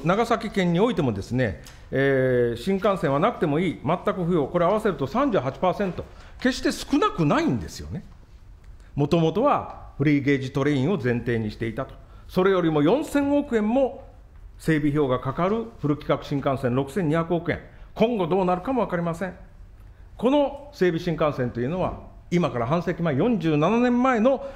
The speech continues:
千九百七十三年に立てられた計画であります。当時と今では情勢が、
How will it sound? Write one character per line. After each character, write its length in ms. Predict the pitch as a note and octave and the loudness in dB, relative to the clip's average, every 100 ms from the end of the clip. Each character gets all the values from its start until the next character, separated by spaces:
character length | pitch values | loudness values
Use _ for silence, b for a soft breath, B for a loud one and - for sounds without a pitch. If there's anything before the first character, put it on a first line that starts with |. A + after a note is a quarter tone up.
| B | B
千 220 | - G#3 | 0 2
九 100 | E3+ | 2
百 120 | C3+ | 2
七 200 | C3 A3 | 2 2
十 140 | A#3 F#3+ | 0 -2
三 280 | - C#4 C#4+ | 0 0 2
年 220 | C#4 C#4+ | 2 4
に 160 | E4+ F4 - | 2 0 -4
立 160 | D3+ | -2
て 60 | D#3 | 2
ら 80 | D#3+ | 2
れ 40 | |
た 80 | C3 | 2
計 160 | B2+ D#3+ | 0 0
画 120 | D#3+ | 0
で 100 | C#3+ | 0
あ 60 | B2+ | 0
り 60 | |
ま 100 | A2 | 0
す。 100 | G2+ - b b b b | -4 -12 b b b b
当 240 | C4 D#4+ B3+ | 2 4 2
時 120 | E3+ | 2
と 100 | D3 | 2
今 240 | E3 F3 | 2 2
で 60 | C3+ | 2
は 160 | A#2 | 2
情 260 | G#2 A3+ A#3+ | 2 2 2
勢 240 | - G#2+ | 0 -2
が、 140 | E2 | -4